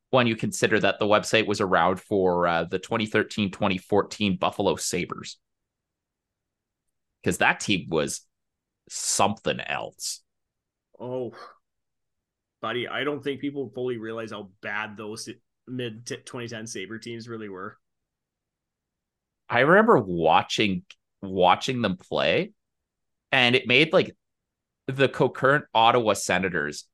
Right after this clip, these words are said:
Speaker 1: look like the Harlem Globetrotters.
Speaker 2: Like, it wasn't even fair.
Speaker 1: That's why we have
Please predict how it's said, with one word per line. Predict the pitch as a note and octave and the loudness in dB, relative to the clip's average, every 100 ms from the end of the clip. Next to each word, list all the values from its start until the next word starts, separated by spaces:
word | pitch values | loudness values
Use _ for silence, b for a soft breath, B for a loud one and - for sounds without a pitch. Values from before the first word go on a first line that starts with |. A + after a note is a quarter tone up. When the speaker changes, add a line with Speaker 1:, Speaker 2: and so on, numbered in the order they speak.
| _ - | _ -2
Speaker 1:
look | G#2+ G#2 | -2 0
like | G#2+ F#2 | 0 0
the | F#2 | 0
Harlem | - G2+ G2 E2+ | 2 2 4 0
Globetrotters. | - D#2 D#2+ F2 - - A1+ B1+ C2 - _ _ _ _ _ _ _ _ _ _ | -4 -2 0 0 -2 -2 -2 -4 -8 -10 _ _ _ _ _ _ _ _ _ _
Speaker 2:
Like, | A#2 A#2 | -12 -8
it | B2+ | -6
wasn't | C#3 D3 B2 | -4 -6 -6
even | A2+ G2 F2+ | -10 -10 -16
fair. | F2 E2 E2+ _ _ _ - | -16 -16 -18 _ _ _ -2
Speaker 1:
That's | B2+ E3 - | 2 2 4
why | G3 D#3+ | 4 6
we | F3 E3 | 6 6
have | D#3 D3+ D#3 D#3+ | 4 0 0 0